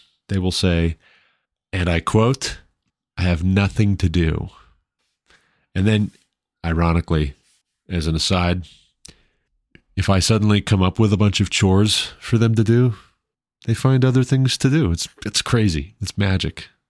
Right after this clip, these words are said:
<laughs> They suddenly have a much better imagination for what else they could be doing. Or they will say,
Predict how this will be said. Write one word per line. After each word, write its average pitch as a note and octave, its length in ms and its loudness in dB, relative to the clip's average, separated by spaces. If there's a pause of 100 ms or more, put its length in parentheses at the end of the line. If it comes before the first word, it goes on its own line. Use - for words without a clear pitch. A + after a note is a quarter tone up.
<laughs> - 100 0 (1700)
They A#2 60 2
suddenly A2 380 0
have A2+ 140 0
a A2+ 40 -2
much A2 240 -2
better G#2+ 200 2
imagination G2 720 2
for E2 140 -6
what E2+ 140 -2
else F#2 180 0
they F#2 100 -2
could E2 120 -6
be F2 100 0
doing. F2 400 0 (4000)
Or A2+ 260 2
they B2 160 2
will A#2+ 140 2
say, F#2+ 520 0